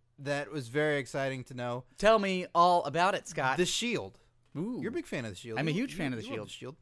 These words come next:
Speaker 1: I'm, I, I'm a big fan of the Shield as well. The Shield has released, of course, their iTunes song, which we've talked about before.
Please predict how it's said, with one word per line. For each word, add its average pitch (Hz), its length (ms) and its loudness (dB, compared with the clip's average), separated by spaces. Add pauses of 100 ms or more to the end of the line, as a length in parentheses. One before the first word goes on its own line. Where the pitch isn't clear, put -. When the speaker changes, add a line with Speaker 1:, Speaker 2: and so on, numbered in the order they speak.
Speaker 1:
I'm, 233 260 -4
I, 320 300 -10
I'm 311 140 -12
a 311 60 -10
big 262 200 -12
fan 277 140 -12
of 277 80 -12
the 240 40 -12
Shield 277 220 -14
as 214 80 -18
well. 294 180 -10 (380)
The 175 80 -4
Shield 262 720 -2 (840)
has 185 280 -4
released, 220 680 -6 (100)
of 175 160 -4
course, 202 300 -2
their 196 160 -2
iTunes 180 420 -4
song, 190 220 -4
which 208 160 -10
we've 165 140 -8
talked 156 240 -6
about 139 180 -4
before. 139 400 -6